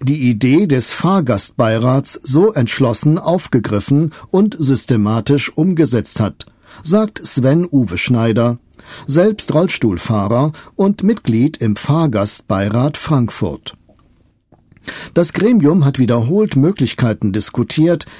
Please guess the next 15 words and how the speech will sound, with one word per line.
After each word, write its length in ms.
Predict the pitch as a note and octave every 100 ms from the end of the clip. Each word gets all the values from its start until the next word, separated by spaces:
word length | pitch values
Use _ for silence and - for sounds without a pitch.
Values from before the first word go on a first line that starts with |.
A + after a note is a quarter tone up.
| -
wie 160 | D3+ F#3+
die 180 | G#3 G#3
Türen 540 | A#3+ A#3 C#3+ C3 G#3
zu 180 | - E3+
den 240 | C3 B2+
sogenannten 800 | A2 D#3+ E3+ C#3+ C#3+ C#3 C#3 C3
Sondernutzungsflächen, 1500 | G2+ C3+ G#3+ E3 A2 G#2 - A#2 G2 - - G#2+ - A2 E2+ - _ _ _ _
das 240 | C#3+ G3+
sind 420 | - B2+ C3 B2 -
die 120 | G2+
Stellflächen 840 | - - B2 D#3 - D3 C#3 F3
für 240 | - G#2+ F#2+
Rollstühle 840 | G2 B2 C#3+ - - B2+ C3 B2
und 240 | D#2+ F#2
Kinderwagen, 880 | - F3+ B2 F#2+ F#2 F2+ G2 C3+ C3+